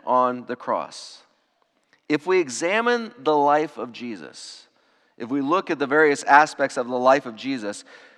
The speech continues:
what we'll see is that Jesus' life at every turn, this, this, this man Jesus that we worship,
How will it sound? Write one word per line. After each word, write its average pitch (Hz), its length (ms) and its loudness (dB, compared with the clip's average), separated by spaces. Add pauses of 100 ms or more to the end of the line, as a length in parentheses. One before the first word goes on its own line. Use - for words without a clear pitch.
(180)
what 190 260 6
we'll 185 160 2
see 175 540 -2 (720)
is 165 220 4
that 156 180 2
Jesus' 214 680 0
life 151 500 6
at 131 140 0
every 196 340 4
turn, 151 340 -2
this, 147 160 -2
this, 151 240 -2
this 151 260 -2
man 180 400 4
Jesus 156 380 -2
that 151 100 -2
we 147 100 0
worship, 147 340 0